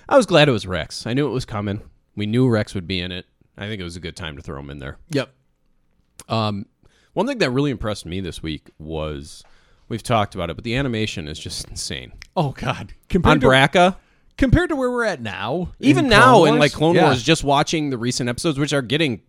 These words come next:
Speaker 1: a lot better than they
Speaker 2: Oh,
Speaker 1: were.
Speaker 2: yeah.
Speaker 1: It's insane how far it's come.
Speaker 2: Yeah.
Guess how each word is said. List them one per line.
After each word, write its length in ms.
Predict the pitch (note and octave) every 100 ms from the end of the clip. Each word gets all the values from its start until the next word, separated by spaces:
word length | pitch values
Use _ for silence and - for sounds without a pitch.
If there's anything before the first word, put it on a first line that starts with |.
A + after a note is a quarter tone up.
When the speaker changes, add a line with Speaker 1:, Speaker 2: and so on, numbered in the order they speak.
| _ _
Speaker 1:
a 60 | F#2+
lot 260 | F2+ G2
better 260 | F2 G2 G#2
than 120 | F2
they 100 | A3
Speaker 2:
Oh, 40 | F#3
Speaker 1:
were. 220 | D#3 F3
Speaker 2:
yeah. 240 | A#3 A2+ - - _ _ _ _ _
Speaker 1:
It's 320 | D#3 - - - _ _ _ _ -
insane 540 | C3 - - G#2 D#2+
how 180 | - F2+
far 240 | - E2+
it's 100 | C#2+
come. 140 | - -
Speaker 2:
Yeah. 160 | C4